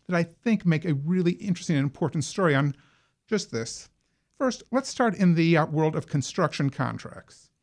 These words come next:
We do, uh, quite a bit of eight A work, uh, orders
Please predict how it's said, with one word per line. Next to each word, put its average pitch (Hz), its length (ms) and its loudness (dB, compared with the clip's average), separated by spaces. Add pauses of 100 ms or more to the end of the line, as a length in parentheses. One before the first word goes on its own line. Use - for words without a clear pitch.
(480)
We 208 160 0
do, 233 220 4
uh, 165 220 6
quite 202 320 2
a 160 40 2
bit 160 140 2
of 147 140 0 (160)
eight 165 140 2
A 147 100 2
work, 135 340 0
uh, 143 160 4 (200)
orders 190 340 2